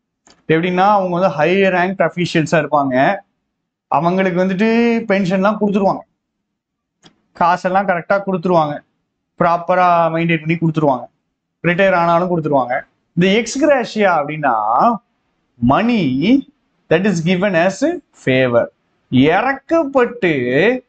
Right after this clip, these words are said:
உங்களுக்கு ஏதாவது காசு கொடுக்குறாங்க, இறக்கப்பட்டு நீங்க ஒரு பென்ஷன் வச்சுக்கிடுங்க, இல்ல இறக்கப்பட்டு நீங்க ஒரு, ஆ, ஒரு allowance வச்சுக்கிடுங்க அப்படின்னு கொடுக்காங்கன்னா, கண்டிப்பா கொடுக்கணும்னு அவசியம் கிடையாது,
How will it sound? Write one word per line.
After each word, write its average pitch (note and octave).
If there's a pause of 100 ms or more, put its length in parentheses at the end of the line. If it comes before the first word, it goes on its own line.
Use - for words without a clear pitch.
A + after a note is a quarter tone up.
(220)
உங்களுக்கு F3
ஏதாவது E3+
காசு D3
கொடுக்குறாங்க, A#2+ (360)
இறக்கப்பட்டு B3
நீங்க A3+
ஒரு F3
பென்ஷன் F3
வச்சுக்கிடுங்க, B2+ (320)
இல்ல E3+
இறக்கப்பட்டு C4+
நீங்க G#3+
ஒரு, F3+ (300)
ஆ, C3+
ஒரு C3
allowance G3+
வச்சுக்கிடுங்க C#3 (120)
அப்படின்னு D#3+
கொடுக்காங்கன்னா, D3 (840)
கண்டிப்பா F#3
கொடுக்கணும்னு G#3
அவசியம் G#3
கிடையாது, G3